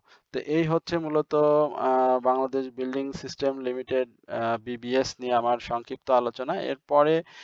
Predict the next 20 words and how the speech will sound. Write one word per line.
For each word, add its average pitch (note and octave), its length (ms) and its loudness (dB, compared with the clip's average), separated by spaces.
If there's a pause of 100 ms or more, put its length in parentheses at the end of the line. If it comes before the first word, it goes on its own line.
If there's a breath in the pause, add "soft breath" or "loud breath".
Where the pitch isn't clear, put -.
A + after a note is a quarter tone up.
(240 loud breath)
যে C#3 280 4
শেয়ারটি C#3 340 2
নিয়ে C#3+ 120 0
আমি C#3 140 0
আপনার C3 280 0
সাথে C#3 200 -2
আলোচনা C3 400 0
করব, C#3+ 240 -8
সেটি C#3 260 -4
হচ্ছে C#3 260 -4
টেক্সটাইল D#3 540 2
সেক্টরের C3+ 460 -2
একটি B2 260 -10
শেয়ার D#3 360 -2
এবং B2 460 -4
এটি, C3 440 -12
এটি, C3 500 -10 (540 loud breath)
আহ, B2+ 180 0
মানে, B2+ 360 -2 (180)
আহ, A#2 300 2